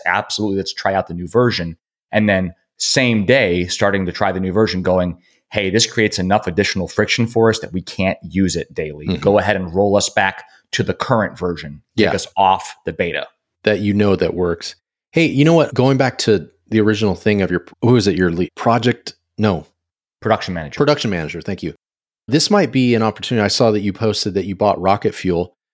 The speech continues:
Speaker 2: but Rocket Fuel is a subset of the main book written by Gino Wickman, which is called Traction, which is,
Speaker 1: Mm-hmm.
Speaker 2: talks about an entrepreneur's operating system, really gives a framework to businesses that have no framework for functioning.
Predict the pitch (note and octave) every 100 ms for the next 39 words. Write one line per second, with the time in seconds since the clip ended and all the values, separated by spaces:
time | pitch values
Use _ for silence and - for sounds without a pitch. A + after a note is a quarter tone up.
0 | _ C3+ C3 F3 C#4 B3+ - D#3 C#3 A2
1 | G2+ F#2+ - A2+ B2 B2 - C#3 C3+ -
2 | G2+ F#2 G2 F#2 F#2+ G2+ A#2 A2 F#2+ F2
3 | - - F#2+ F#2 F2 E2 G2 F2+ E2+ F2
4 | - F2 F2+ - - G2+ F#2+ - F2+ -
5 | - F2 - B2+ C3+ C#3 _ _ - A2+
6 | - A2 A2+ A#2 - G#2+ G#2 F#2 F2 -
7 | - G2+ G2 - G2+ F#2+ - - - -
8 | F#2+ G2+ G2+ G2 G2+ - G#2+ G#2+ - -
9 | C3 E3 D#3+ C#3+ G#2+ - - G2 G2+ F2
10 | D#2+ - F2 F#2+ E2+ F2 G2+ E2+ F2+ -
11 | - F#2 F#2 F2 - F#2 F2 E2+ D2 -
12 | - - F2+ - G#2 A2+